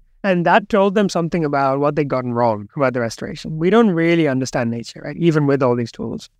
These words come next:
But it can give us clues as to what we should be doing. And that case, it could guide better ecosystem restoration, 'cause you could tell what had gone wrong and what you needed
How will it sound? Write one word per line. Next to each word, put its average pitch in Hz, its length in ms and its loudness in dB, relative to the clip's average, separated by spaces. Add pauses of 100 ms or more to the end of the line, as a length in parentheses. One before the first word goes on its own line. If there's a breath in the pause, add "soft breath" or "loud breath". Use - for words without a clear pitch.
(100)
But 175 200 4
it 165 100 0
can 170 180 -2
give 175 200 0
us 196 200 2
clues 170 760 -2
as 160 240 -2
to 160 100 -2
what 151 180 0
we 180 120 2
should 156 240 0
be 139 100 2
doing. 160 500 2 (300)
And 160 420 2 (140)
that - 240 2
case, 180 240 -4
it 165 100 -4
could 151 160 -4
guide 151 440 0
better 143 520 0 (240)
ecosystem 170 420 -2
restoration, 190 580 -2 (160)
'cause 165 120 -4
you 151 80 -2
could 143 200 -6
tell 160 340 4
what 156 180 0
had 147 80 -10
gone 139 200 2
wrong 151 320 4
and 139 80 -2
what 143 80 0
you 143 180 0
needed 135 240 -2